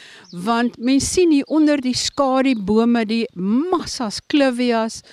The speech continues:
en is meestal oranje, maar jy sien ook tog die geel is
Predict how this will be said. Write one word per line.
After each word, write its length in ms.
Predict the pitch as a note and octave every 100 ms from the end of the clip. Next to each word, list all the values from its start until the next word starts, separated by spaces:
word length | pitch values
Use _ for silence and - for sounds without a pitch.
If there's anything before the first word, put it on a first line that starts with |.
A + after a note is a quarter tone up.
| - -
en 120 | - A3
is 180 | A3
meestal 580 | G#3+ G#3 C4+ C#4+ - C4
oranje, 640 | A#3 A3+ G3 F#3+ A3+ B3 A#3
maar 180 | G#3+ G3
jy 140 | G#3+
sien 280 | - - C#4
ook 160 | B3+ C4
tog 180 | - A#3
die 160 | G#3 -
geel 380 | - C#4 B3+
is 160 | A#3+ A#3+